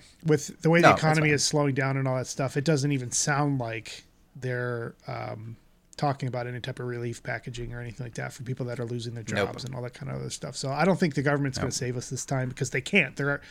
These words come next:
Speaker 1: they're, they're out of money. Like, we're coming up on a debt ceiling vote that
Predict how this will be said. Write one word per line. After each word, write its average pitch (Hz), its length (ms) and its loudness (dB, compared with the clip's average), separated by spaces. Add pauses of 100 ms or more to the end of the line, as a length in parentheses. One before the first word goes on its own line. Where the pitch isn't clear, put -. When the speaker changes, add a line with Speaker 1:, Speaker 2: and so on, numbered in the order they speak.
(320)
Speaker 1:
they're, 156 260 2
they're 147 160 0
out 180 140 6
of 139 40 0
money. 135 320 0
Like, 120 320 -6 (560)
we're 135 100 0
coming 160 220 4
up 151 120 4
on 151 80 4
a 131 80 0
debt 156 240 -2
ceiling 127 340 0
vote 120 360 -6 (180)
that 120 420 -4